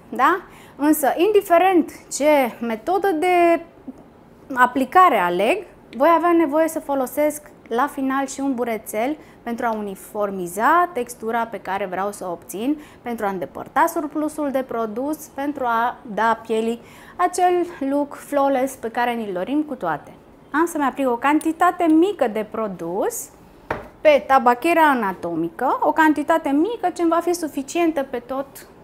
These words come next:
tenul. Am să încep aplicarea din partea de jos a tenului, da? Pentru că ea trebuie să facă front comun cu zona gâtului și a decolteului.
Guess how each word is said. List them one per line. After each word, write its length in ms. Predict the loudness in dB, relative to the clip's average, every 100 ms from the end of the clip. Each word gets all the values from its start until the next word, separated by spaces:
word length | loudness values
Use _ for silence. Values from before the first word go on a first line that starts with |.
| -8
tenul. 520 | -6 -2 -2 -4 -8 -16 -20 -20 -20 -20 -20 -20 -20 -20 -20 -20 -20 -2
Am 180 | 2 2
să 180 | 2 4 6
încep 320 | 4 2 0
aplicarea 800 | 2 2 0 -6 -2 -2 -2 -4
din 140 | -2 0
partea 380 | 2 2 2 0
de 180 | 0 -4 -2
jos 400 | -2 -2 -4 -12 -4
a 260 | 0 0 -2
tenului, 680 | -6 -6 -6 -6 -4 -4 -6 -20 -20 -20 -20 -20 -20 -20 -20 -20 -20 -20 -20 -20 -20 -20 -20 -20 -20 -20 -20 -20 -20 -20 -20 -20 -10
da? 200 | -8 -2
Pentru 260 | 2 2 2
că 100 | 4
ea 120 | 4
trebuie 240 | 2 -2
să 120 | -2 0
facă 320 | 2 2 0
front 320 | 2 2 2
comun 480 | 0 -4 0 2 2
cu 80 | 0
zona 340 | -2 0 -2
gâtului 440 | -2 -4 -2 -2
și 140 | -2 0
a 180 | 0 0
decolteului. 920 | -4 -4 -6 -4 -6 -6 -6 -4 -6